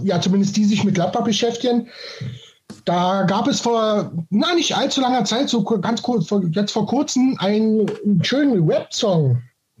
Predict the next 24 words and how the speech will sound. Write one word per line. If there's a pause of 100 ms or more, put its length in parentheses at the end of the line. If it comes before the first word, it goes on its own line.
(140)
von (200)
über
München-Gladbach
hier
aus
Berlin
produziert,
soweit
ich
weiß. (480)
Das
Ding
ging,
ging,
glaub
ich,
ganz
gut
auch
ab
in
den
Social
Medien.